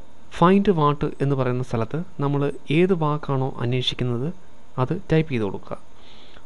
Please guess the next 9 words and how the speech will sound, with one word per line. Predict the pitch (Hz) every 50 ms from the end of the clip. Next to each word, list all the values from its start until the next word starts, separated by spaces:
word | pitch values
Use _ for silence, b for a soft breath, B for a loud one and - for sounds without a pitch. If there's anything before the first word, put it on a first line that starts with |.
| - -
ഉദാഹരണമായിട്ട് | 170 196 190 190 190 180 170 160 151 151 151 151 156 156 - - - - -
നമ്മളിവിടെ | 156 160 156 156 139 131 135 151 180 - - - - - - - -
sugar | - - 180 175 190 196 196 - - -
എന്ന് | 151 147 147
പറയുന്ന | 139 139 139 139 139
ഐറ്റത്തെയാണ് | 131 131 131 131 143 139 135 131 123 120 127 170 208 -
search | - - 147 143 143 147 -
ചെയ്യുന്നതെങ്കിൽ | 147 131 123 117 117 117 117 123 156 196 202 B B B B B B B B B
sugar | - - - 165 156 170 170